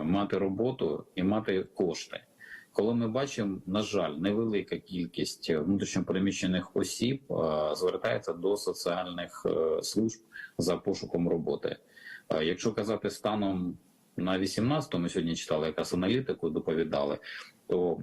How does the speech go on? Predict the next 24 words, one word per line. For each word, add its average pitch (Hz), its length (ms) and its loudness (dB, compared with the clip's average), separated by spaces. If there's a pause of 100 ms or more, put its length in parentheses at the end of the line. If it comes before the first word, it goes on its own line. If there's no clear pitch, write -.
(240)
е, 85 380 2
виплати, 92 640 0 (1300)
які 98 320 0
були 95 260 2
зроблені 85 720 -2 (1080)
роботодавцям, 101 840 0 (280)
до 104 220 0
яких 104 320 0 (120)
пішли 98 360 0
працювати 82 720 0
В 85 160 -2
П 87 120 -2
У, 76 180 2
вони 87 240 2
на 107 100 2
сьогоднішній 98 420 0
день 110 120 4
склали 92 340 2
двадцять 90 340 0
один 95 140 -8
мільйон, 117 460 2
а 85 140 0
кількість - 440 -2
людей, 82 420 2